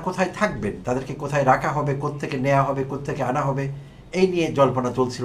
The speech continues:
নানা রকম। তো এরই মধ্যে গতকাল স্বরাষ্ট্র মন্ত্রণালয় একটি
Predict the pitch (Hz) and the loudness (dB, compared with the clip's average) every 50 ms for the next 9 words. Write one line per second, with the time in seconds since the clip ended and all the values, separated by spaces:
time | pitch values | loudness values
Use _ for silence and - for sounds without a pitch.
0 | 117 110 113 110 113 120 123 123 202 247 285 320 311 - - - - - - - | 0 0 0 2 2 0 0 2 0 0 0 -2 -8 -14 -18 -20 -20 -20 -20 -20
1 | - - - - - - - - - 135 131 131 131 143 156 165 196 196 196 196 | -20 -20 -20 -20 -20 -20 -20 -8 0 0 0 2 4 4 4 6 4 2 4 2
2 | 190 190 - 196 190 - 170 165 175 170 170 175 170 - - - 160 156 156 156 | 2 2 4 2 4 4 4 2 2 0 0 0 0 0 -2 2 2 2 2 2
3 | - - 156 143 139 135 - 143 135 135 135 147 143 143 143 | -4 -6 -2 -2 -2 -2 -2 0 0 0 0 0 -2 -4 -4